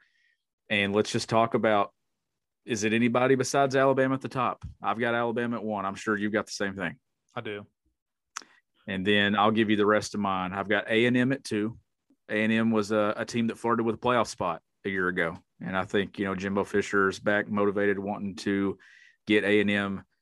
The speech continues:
Speaker 1: uh, to the top of the ladder there in the West. I've got L S U at three. I've got Ole Miss and that offense with Lane Kiffin at four. This is where we really get different, Derek, I think, in our ballots. I've got Arkansas at five. I've seen them as low as seven.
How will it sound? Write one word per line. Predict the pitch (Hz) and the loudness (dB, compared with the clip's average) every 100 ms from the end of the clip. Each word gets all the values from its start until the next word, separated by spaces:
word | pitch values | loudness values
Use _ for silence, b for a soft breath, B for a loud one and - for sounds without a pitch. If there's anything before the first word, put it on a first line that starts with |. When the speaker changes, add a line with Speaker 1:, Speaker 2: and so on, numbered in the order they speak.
| _ _ _ _ | _ _ _ _
Speaker 1:
uh, | 98 95 | -2 0
to | 104 | 0
the | 92 | 0
top | 113 104 | 0 2
of | 104 | 2
the | 98 | 2
ladder | 104 104 104 | 4 4 4
there | 104 | 2
in | 101 | 2
the | |
West. | 98 101 101 - | 0 0 0 -4
I've | 101 | -2
got | 107 104 | -2 0
L | 117 120 | 0 0
S | 113 120 | -2 -2
U | 120 | -2
at | - | -2
three. | - 120 123 139 147 - _ _ _ _ | -2 0 2 2 -2 -14 _ _ _ _
I've | 101 | -6
got | 104 101 | -4 -2
Ole | 110 120 | 0 0
Miss | 123 127 127 - - - | 0 0 0 -4 -10 -12
and | 101 | -2
that | 107 | 2
offense | 110 113 117 110 | 2 2 0 -2
with | 107 | -2
Lane | 110 107 | -2 0
Kiffin | 117 107 92 | -2 -2 -6
at | - | -2
four. | 123 123 127 120 b b b b _ - | 2 4 6 4 b b b b _ 0
This | 135 160 | 2 2
is | 143 | 2
where | 151 143 | 6 8
we | 131 | 8
really | 135 139 131 | 8 6 6
get | 131 | 0
different, | 131 117 110 | -2 -4 -6
Derek, | 101 101 98 _ _ _ _ | -2 -2 -2 _ _ _ _
I | 113 | -6
think, | 107 117 110 | -4 -4 -2
in | 107 | 0
our | |
ballots. | 98 104 95 90 - - _ _ _ _ _ _ - | 0 0 0 -2 -8 -14 _ _ _ _ _ _ -6
I've | 107 | 0
got | 107 | 2
Arkansas | 117 127 117 139 127 | 4 2 0 2 2
at | - | 2
five. | 131 123 123 123 | 2 4 4 2
I've | 98 | -4
seen | - 123 | -4 -4
them | 117 | -2
as | 104 | -2
low | 101 113 117 | -2 0 0
as | 107 | 0
seven. | - 120 120 131 | 0 0 0 -4